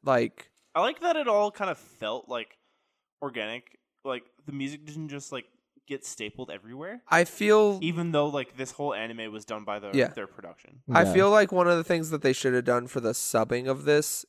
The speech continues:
Speaker 1: is put the lyrics for the songs up.
Speaker 2: Oh, that'd have been amazing,
Speaker 1: Um, not
Speaker 2: actually.
Speaker 1: it, it, the English, the English
Speaker 2: Yeah.
Speaker 1: translations for what's being sung, because I think that that would have worked better for those montage sections where nobody's talking and they're just playing music,
Speaker 2: Yeah,
Speaker 1: and you're
Speaker 2: it's
Speaker 1: just
Speaker 2: just
Speaker 1: like,
Speaker 2: music, yeah.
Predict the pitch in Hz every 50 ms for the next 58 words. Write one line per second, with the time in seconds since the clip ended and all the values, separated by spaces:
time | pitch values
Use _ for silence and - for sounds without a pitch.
0 | - - 123 120 113 110 117 - - - 120 120 _ _ - 123 117 117 117 117
1 | 110 107 110 107 110 110 113 - - - 120 110 127 123 - - 117 110 110 117
2 | 120 131 131 135 127 - - - _ _ - 151 156 147 147 147 165 185 165 165
3 | 131 107 104 110 123 123 131 135 131 123 123 120 117 117 123 143 170 175 - 170
4 | 175 - - 170 175 175 - - 160 165 151 - 170 180 160 170 175 170 170 165
5 | 147 143 - - - - - - 156 165 - 156 156 156 151 - - 170 156 151
6 | 127 131 131 131 135 156 147 139 - 165 143 139 135 - - 143 135 131 135 -
7 | - 123 117 123 139 151 170 - _ _ _ - - 160 165 170 156 151 151 -
8 | 156 147 151 170 175 - - 147 151 151 151 151 147 143 139 135 - _ _ _
9 | _ - 135 135 143 151 160 160 - - 139 - 131 127 131 143 147 143 156 147
10 | 143 139 135 127 - 127 113 113 113 - 147 139 135 135 - - 151 143 143 -
11 | - 170 160 151 147 123 117 120 120 127 131 135 123 - - 123 120 117 131 -
12 | 139 139 135 123 120 117 117 117 120 - - 135 123 120 120 117 117 123 123 127
13 | 139 147 139 123 113 107 117 120 120 120 127 123 123 117 135 123 123 120 117 117
14 | 117 123 127 - - 110 95 90 92